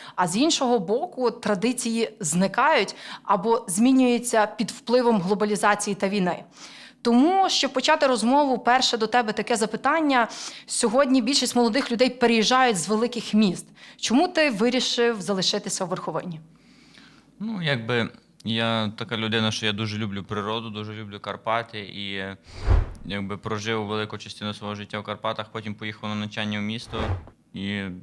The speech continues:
Speaker 2: зрозумів, що трохи то не моє, бо під кінець кожного тижня дуже хотів додому.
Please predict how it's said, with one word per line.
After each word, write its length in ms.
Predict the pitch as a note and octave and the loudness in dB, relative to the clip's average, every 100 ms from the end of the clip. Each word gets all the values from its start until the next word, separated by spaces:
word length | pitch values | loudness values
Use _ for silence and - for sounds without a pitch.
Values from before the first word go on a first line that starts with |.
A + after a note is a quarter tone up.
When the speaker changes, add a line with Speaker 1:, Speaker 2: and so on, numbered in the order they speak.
| - | -14
Speaker 2:
зрозумів, 460 | A2 B2 B2 B2+ G2+ | -8 -6 0 0 0
що 100 | A2 | -4
трохи 340 | - A2+ A2 | -4 -6 -6
то 120 | G#2+ G#2 | -8 -4
не 100 | G#2 | -2
моє, 300 | G#2 G#2+ G2+ | -2 -2 -4
бо 420 | G2+ G2+ G2 F#2+ _ _ _ _ _ _ | -6 -6 -8 -10 _ _ _ _ _ _
під 140 | A#2 G#2+ | -10 -6
кінець 340 | A#2 A2 G#2+ | -4 -2 -4
кожного 400 | A#2 G#2+ G#2+ G#2+ | -4 -2 -2 -2
тижня 360 | A2+ A2+ G#2+ G2+ | -2 -2 -2 -4
дуже 260 | G#2 G2+ | -4 -8
хотів 320 | G#2 G#2 G#2 | -12 -14 -12
додому. 540 | G2 G2+ A2 A2+ A2 | -12 -6 -4 -4 -6